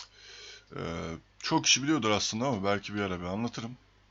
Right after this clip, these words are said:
Ee, Power Creep dediğimiz olay, e, gelen karakterlerin veya gelen update'lerin,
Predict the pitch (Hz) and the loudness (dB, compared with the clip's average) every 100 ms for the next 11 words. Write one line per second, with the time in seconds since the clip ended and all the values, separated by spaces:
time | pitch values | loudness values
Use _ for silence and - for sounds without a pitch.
0 | _ - - 90 - 143 147 139 - _ | _ -12 -6 -6 2 6 6 2 -8 _
1 | _ _ _ _ _ _ _ _ _ _ | _ _ _ _ _ _ _ _ _ _
2 | _ _ - 135 151 - 113 107 104 127 | _ _ -4 0 0 0 0 2 2 2
3 | 143 135 98 101 101 101 98 98 113 151 | 2 2 0 0 0 0 -2 0 4 4
4 | 165 143 120 110 113 104 107 131 156 _ | 4 4 4 4 0 0 0 -4 -10 _
5 | _ _ _ _ _ _ - - 95 98 | _ _ _ _ _ _ -20 -8 0 2
6 | 92 104 113 123 110 107 - 107 95 95 | 2 4 4 4 4 4 2 0 0 -2
7 | 110 | -2